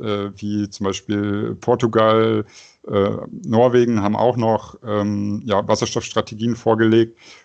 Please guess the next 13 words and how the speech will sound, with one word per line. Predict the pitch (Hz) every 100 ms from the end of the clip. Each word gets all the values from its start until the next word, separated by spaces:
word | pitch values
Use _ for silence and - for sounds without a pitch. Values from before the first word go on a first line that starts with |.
| -
Und | 107 107 92 - _ _ _ _ _ -
so | 135 -
kommt | 117 135
das | 139 120
einfach | 120 117 117 - _
viel | - 135
breiter | 131 - 110 123 127
in | 113
die | 110
Medien | 104 110 131 156 170 190 - _ _ _ _ _
und | 120 113 117 117 113 - - _ _ _ -
die | 113
Leute, | 104 110 131 127 131 127 127 127